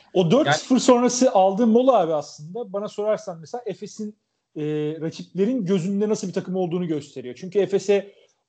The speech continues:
Speaker 1: o momentumu verdiğin zaman Efes bir daha arkasına bakmayan bir takım.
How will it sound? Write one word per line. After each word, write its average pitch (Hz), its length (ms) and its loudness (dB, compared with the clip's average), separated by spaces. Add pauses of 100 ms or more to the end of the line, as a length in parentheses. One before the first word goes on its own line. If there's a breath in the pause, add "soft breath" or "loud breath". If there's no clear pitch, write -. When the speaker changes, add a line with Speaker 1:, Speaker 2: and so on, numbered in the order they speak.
Speaker 1:
o 240 160 4
momentumu 214 580 -2
verdiğin 185 400 -2
zaman 226 220 -6
Efes 220 300 -8
bir 208 80 -8
daha 190 160 -2
arkasına 185 420 -6
bakmayan 170 400 -6
bir 127 60 -20
takım. 240 280 -12